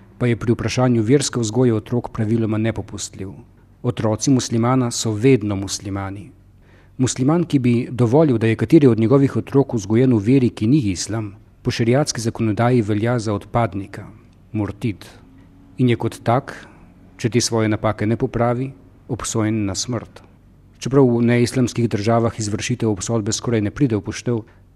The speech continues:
se moramo vendarle zavedati, da V marsikateri zahodni državi obstajajo posebni legalni odredi,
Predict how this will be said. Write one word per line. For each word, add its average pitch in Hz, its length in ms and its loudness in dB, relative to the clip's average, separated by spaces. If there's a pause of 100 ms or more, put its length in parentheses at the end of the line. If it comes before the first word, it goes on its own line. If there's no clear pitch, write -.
se - 160 2
moramo 123 280 4
vendarle 151 360 2
zavedati, 131 560 2
da 107 320 -2 (480)
V 131 100 2
marsikateri 135 580 4
zahodni 123 460 2
državi 117 400 2
obstajajo 113 540 0
posebni 117 480 2
legalni 110 440 2
odredi, 107 440 -2